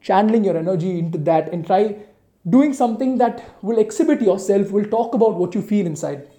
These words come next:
It could be as simple as just text a friend you haven't spoken to in a long time, telling them you love them. That itself will make a difference. And you'll start realizing that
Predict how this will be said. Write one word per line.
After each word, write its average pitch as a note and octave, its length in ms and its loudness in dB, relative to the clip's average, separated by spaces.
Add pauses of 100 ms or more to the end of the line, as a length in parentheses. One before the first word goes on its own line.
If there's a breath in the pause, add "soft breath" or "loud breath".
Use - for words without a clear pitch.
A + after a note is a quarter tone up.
(1120 soft breath)
It B3+ 140 -2
could D4+ 140 4
be D#4 120 6
as - 140 0
simple D4 320 0
as C#4 140 0
just - 200 -4
text A#3 220 0
a C4 60 0
friend G#3 220 0
you G#3+ 60 4
haven't G3+ 180 2
spoken F#3 320 -6
to F#3 80 -2
in D#3+ 60 -2
a - 20 -2
long D#3 220 -2
time, D3 140 -6
telling D#3+ 200 -4
them D#3 120 -2
you C#3+ 60 -4
love C#3 220 -8
them. D3+ 260 -12
That G#3 200 0
itself A#3 240 2
will F#3+ 100 2
make F3 180 0
a E3 40 0
difference. D3 360 -12 (480 soft breath)
And C#4 180 4
you'll E4 160 4
start C#4+ 300 -2
realizing A#3 580 2
that - 380 -8